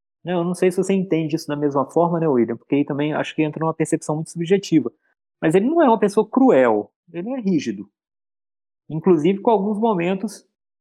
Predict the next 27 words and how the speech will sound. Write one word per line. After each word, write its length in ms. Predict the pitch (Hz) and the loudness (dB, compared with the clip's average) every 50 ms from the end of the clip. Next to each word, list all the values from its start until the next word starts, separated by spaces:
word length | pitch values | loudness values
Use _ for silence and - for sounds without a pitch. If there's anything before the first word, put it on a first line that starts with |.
| _ _ _ _ _ - | _ _ _ _ _ -8
em 100 | 170 175 | -8 -4
que 140 | - - | 0 2
ele 200 | 185 185 185 196 | 2 2 2 0
tenta 720 | 208 - - - 190 180 196 202 196 214 214 214 214 - | -4 -4 -2 0 2 2 2 0 0 0 0 0 0 -2
expressar 460 | - 151 - - - 202 190 - - 185 | -4 -8 -6 -2 0 0 0 0 0 -2
um 100 | 196 190 | -2 0
carinho 460 | - 220 214 170 156 170 180 190 190 | 0 2 2 2 2 0 -2 -2 -2
meio 340 | 180 180 180 190 190 180 135 127 - _ _ _ _ | 0 0 0 0 -2 -4 -8 -10 -18 _ _ _ _
desconfortável 1080 | - 147 139 165 156 - - 180 170 - 196 170 - - - 135 143 165 180 170 151 165 | -14 -8 -6 -6 -6 -4 -6 -6 -4 -2 -2 -4 -4 -2 -2 0 0 0 0 -2 -2 -2
e 80 | 160 165 | -2 -2
até 180 | 156 - 175 | -2 -2 -2
rejeitado 600 | 175 180 190 185 208 214 202 - - 156 165 160 - | -2 -2 0 0 0 0 0 -2 -2 -2 -2 -2 -4
pelo 180 | - 185 180 | -6 -6 -6
filho, 400 | 170 - - 156 165 180 180 185 - _ _ _ _ _ _ _ _ _ _ | -8 -8 -6 -6 -6 -4 -6 -8 -10 _ _ _ _ _ _ _ _ _ _
né, 100 | - 165 | -10 -10
por 220 | 165 165 - 156 - | -8 -8 -8 -8 -6
questões 600 | - 170 147 - - 143 147 151 156 151 - _ _ _ _ _ _ _ _ _ _ _ _ _ | -4 -6 -6 -6 -8 -8 -6 -6 -6 -8 -10 _ _ _ _ _ _ _ _ _ _ _ _ _
outras 360 | - 143 147 151 151 156 151 | 2 4 4 4 4 2 -2
que 80 | - - | -2 -4
não 120 | 160 160 | -4 -2
cabe 260 | 147 - 139 139 135 135 | 0 2 2 2 2 0
aqui 180 | 135 - 135 | -2 -2 -6
ficar 240 | 131 - - 151 143 | -4 -2 -2 0 0
especulando. 640 | 143 - - 170 170 - 190 165 123 107 107 104 - _ _ _ _ _ _ _ _ _ _ _ _ - | 0 0 0 -2 0 2 2 4 4 2 0 -2 -6 _ _ _ _ _ _ _ _ _ _ _ _ -6
Mas 420 | 165 165 180 190 190 185 - - - - _ _ _ _ _ _ _ - | 0 2 2 2 2 0 -4 -14 -18 -20 _ _ _ _ _ _ _ -2
a 80 | 160 | 0
reserva 1000 | 170 202 214 190 139 113 120 131 175 208 214 190 165 135 139 147 131 127 127 | 2 4 4 2 2 0 0 0 0 0 -2 -2 -4 -6 -6 -6 -6 -6 -8